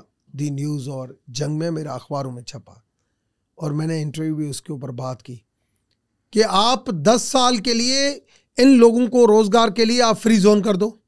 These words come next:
आपने स-, शुमाली वजीरिस्तान को जिम तो कर लिया केपीके के साथ, आप उसको, अ, करें, अम, अ, उस, उधर के लिए आप तरक्की के लिए करें, आप लोगों को रोज़गार के ऊपर लगाएं,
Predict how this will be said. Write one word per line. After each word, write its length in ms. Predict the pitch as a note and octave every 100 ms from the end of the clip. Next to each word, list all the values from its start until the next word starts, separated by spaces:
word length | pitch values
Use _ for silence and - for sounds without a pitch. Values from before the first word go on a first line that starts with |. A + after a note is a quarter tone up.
| _ _ _ _ _ _ _ _ _ _ _ _ _
आपने 380 | D#3 F#3 B3 B3
स-, 380 | G#3+ - - D3
शुमाली 340 | - G3+ G3+ G#3+
वजीरिस्तान 460 | G#3+ A#3 - A#3
को 100 | A3+
जिम 200 | F3 G#3+
तो 100 | A3+
कर 160 | B3+ D4+
लिया 220 | C4+ A3
केपीके 400 | F3+ F3 F3+ E3+
के 120 | C#3+ D3
साथ, 380 | C#3+ C3 - _ _ _ _ _
आप 260 | - G3+ A#3+
उसको, 260 | - C4+ A#3
अ, 560 | - - D3 E3+ E3 D3
करें, 280 | A#3+ C#4 D#4
अम, 260 | C#4 A#3+ A3
अ, 680 | G3+ G3 _ _ - F#3+ F#3+
उस, 180 | A3+ G#3+
उधर 300 | D4 G3+ A#3+
के 100 | B3+
लिए 160 | B3+
आप 140 | B3 F#3
तरक्की 220 | C4 A#3 C#4+
के 80 |
लिए 180 | D4 C4+
करें, 220 | A3+ G#3 G3+
आप 160 | G3+ G3
लोगों 280 | G#3 C4 C#4
को 100 | C4
रोज़गार 400 | B3+ C4+ D4 C#4
के 60 | C4
ऊपर 160 | A#3+
लगाएं, 240 | A3+ G3+